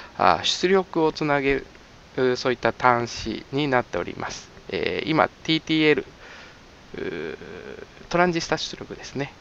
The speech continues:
えー、トランジスタアレイからの出力となっていて、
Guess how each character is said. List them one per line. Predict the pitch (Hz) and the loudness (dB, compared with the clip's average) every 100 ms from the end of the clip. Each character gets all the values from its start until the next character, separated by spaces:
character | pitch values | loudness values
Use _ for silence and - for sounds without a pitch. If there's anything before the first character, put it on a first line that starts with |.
| - | -2
え | 113 107 | 0 2
ー、 | |
ト | - | 4
ラ | 160 | 4
ン | 160 | 4
ジ | 160 | 0
ス | - | 6
タ | 143 139 | 8 10
ア | |
レ | 127 95 | 8 6
イ | 98 - - - - - | 2 -10 -20 -20 -20 -18
か | - 135 | 0 2
ら | 151 | 4
の | 180 | 2
出 | - 139 | 0 -2
力 | 110 - - - - | -2 -2 -12 -16 -4
と | - | -2
な | 120 117 | 0 -2
っ | |
て | - 101 95 | 0 0 2
い | 110 | 2
て、 | - 185 | 4 4